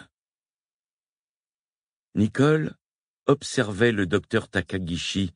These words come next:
dont le comportement était désormais posé. « J'ai apporté un listing des consignes de sortie, docteur Brown », dit-il en agitant une liasse de papier de dix bons centimètres d'épaisseur. «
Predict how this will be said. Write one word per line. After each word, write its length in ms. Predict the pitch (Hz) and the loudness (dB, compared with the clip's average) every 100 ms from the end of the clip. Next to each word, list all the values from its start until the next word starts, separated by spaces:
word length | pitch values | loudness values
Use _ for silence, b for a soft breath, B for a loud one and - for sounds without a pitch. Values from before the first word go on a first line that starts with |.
| _ _ _ _ | _ _ _ _
dont 220 | - 101 98 | -2 0 2
le 140 | 95 | 2
comportement 760 | 76 98 90 95 - 92 95 | 0 -4 -2 -4 -2 0 2
était 220 | 90 82 82 | 0 -2 -2
désormais 500 | 90 76 - 87 95 | -2 0 -2 -2 -2
posé. « 460 | 92 90 73 - - _ _ _ _ _ _ _ _ _ _ _ _ _ | -2 -4 -4 -14 -18 _ _ _ _ _ _ _ _ _ _ _ _ _
J'ai 180 | 87 123 | 0 4
apporté 400 | 127 120 123 127 | 4 2 0 2
un 60 | 123 | 2
listing 420 | 123 - 131 123 | 0 0 0 0
des 120 | 110 | 0
consignes 400 | 117 113 - 120 | -2 -4 0 0
de 100 | 107 | 0
sortie, 480 | 98 110 - 117 92 | 0 -4 -4 -2 -2
docteur 340 | 87 82 87 | -2 -4 -6
Brown », 480 | 69 78 95 92 95 - _ _ _ _ - | -4 0 2 2 -2 -8 _ _ _ _ -4
dit-il 560 | 101 104 - 110 80 | -2 -2 0 0 2
en 140 | 90 92 | 2 2
agitant 500 | 87 98 80 101 95 | 0 -4 -4 0 2
une 180 | 90 | 2
liasse 360 | 87 87 101 85 | 0 0 0 0
de 100 | 80 | -4
papier 440 | - 90 - 104 | -2 -2 -2 -4
de 140 | 87 80 | -2 -4
dix 260 | 73 87 | -4 -4
bons 200 | 85 90 | -2 -2
centimètres 640 | 87 90 87 87 90 - 87 | -2 -6 -4 -2 -2 -2 -4
d'épaisseur. « 720 | 82 85 82 - - 69 - | -4 -4 -6 -4 -4 -6 -10